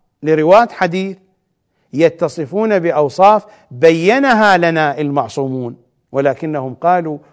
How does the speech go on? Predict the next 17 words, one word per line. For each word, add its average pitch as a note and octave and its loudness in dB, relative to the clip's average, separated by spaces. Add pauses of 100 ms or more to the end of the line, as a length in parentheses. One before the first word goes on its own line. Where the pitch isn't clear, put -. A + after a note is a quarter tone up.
(140)
"هم A3 -4
قلة، E3+ -2 (1900)
يجب D3 -6
علينا D3 -4
أن C3 -6
نبحث D#3 -6
عنهم". B2+ -6 (1700)
هذا G3 4
إذا D3+ -4
استطعنا C#3+ -6
أن A#2+ -8
نصل C#3+ -8
إليهم. G#2+ -14 (880)
إذا B3+ 0
لم E4 2
نستطع، D3+ -6 (1600)
فحينئذ F3 -6